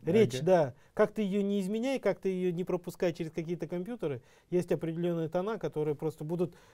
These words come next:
Speaker 1: на тон выше или на тон ниже, но те, тот же самый, и
Speaker 2: Мгм.
Speaker 1: все. И, э, криминалист скажет, что с точностью девяносто девять процентов,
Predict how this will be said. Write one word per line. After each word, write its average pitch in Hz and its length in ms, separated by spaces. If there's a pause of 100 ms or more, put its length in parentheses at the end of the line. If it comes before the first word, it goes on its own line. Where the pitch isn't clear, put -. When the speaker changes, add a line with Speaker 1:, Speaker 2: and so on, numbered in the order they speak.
Speaker 1:
на 160 160
тон 180 220
выше 202 260
или 170 120
на 175 160
тон 180 240
ниже, 190 240
но 160 160
те, 185 240 (300)
тот 196 180
же 180 100
самый, 160 540 (100)
и 180 60
Speaker 2:
Мгм. 202 80
Speaker 1:
все. 170 280
И, 165 240 (360)
э, 151 80
криминалист 185 480
скажет, 160 260
что 143 180 (240)
с - 60
точностью 170 480
девяносто 165 400
девять 156 260
процентов, 160 520